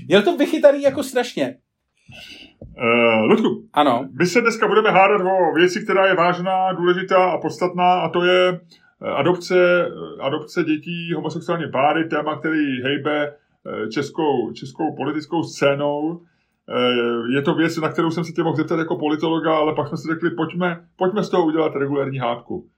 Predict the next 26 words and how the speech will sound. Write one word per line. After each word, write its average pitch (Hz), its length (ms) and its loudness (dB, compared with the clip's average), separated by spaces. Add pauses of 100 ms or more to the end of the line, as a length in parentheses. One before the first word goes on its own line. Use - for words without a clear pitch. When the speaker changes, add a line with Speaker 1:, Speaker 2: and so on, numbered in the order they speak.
Speaker 2:
Pojďme 185 280 0
se - 120 -4
zeptat. 107 380 -4 (460)
Eh, 110 40 -12 (1600)
a - 60 -12
teďko 190 260 0
je 196 180 2
otázka. 170 420 0
Chceš - 260 -2
se 214 80 0
bavit 208 200 -2
o 190 80 -4
tom, 120 260 -4 (260)
jestli 170 380 0 (120)
je 156 120 -2
správné, 156 880 0 (440)
když 120 340 -6
homosexuálové 127 840 -2
adoptují 120 400 -4
dítě, 113 480 -6 (220)
anebo - 520 0
jestli 143 300 -2
to 135 120 -2
má 127 180 -2
být, 113 280 -4 (200)
eh, 98 40 -12